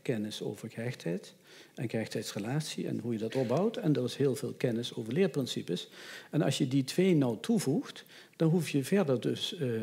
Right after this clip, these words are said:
dan hoef je die ouders verder niet ongelukkig of zenuwachtiger te maken, maar dan zijn ze gewoon vaardiger.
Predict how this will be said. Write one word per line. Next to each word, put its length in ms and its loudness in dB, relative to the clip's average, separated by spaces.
dan 100 2
hoef 100 0
je 60 0
die 100 4
ouders 260 4
verder 280 2
niet 240 2
ongelukkig 520 0
of 200 -4
zenuwachtiger 640 2
te 100 -2
maken, 420 -2
maar 360 -10
dan 80 4
zijn 200 4
ze 80 -4
gewoon 180 0
vaardiger. 420 -4